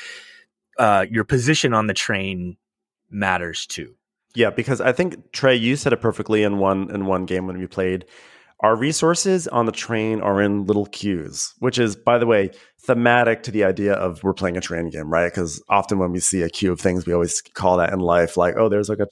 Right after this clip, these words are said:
Speaker 2: it's like a little train." So our resources are, are, like, their own little trains. And basically,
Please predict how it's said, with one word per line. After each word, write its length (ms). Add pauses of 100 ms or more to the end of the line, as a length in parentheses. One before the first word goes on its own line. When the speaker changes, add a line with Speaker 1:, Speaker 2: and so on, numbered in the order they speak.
Speaker 2:
it's 140
like 120
a 40
little 160
train." 420 (320)
So 140
our 100
resources 520
are, 300
are, 240
like, 220
their 220
own 220
little 220
trains. 520
And 180
basically, 640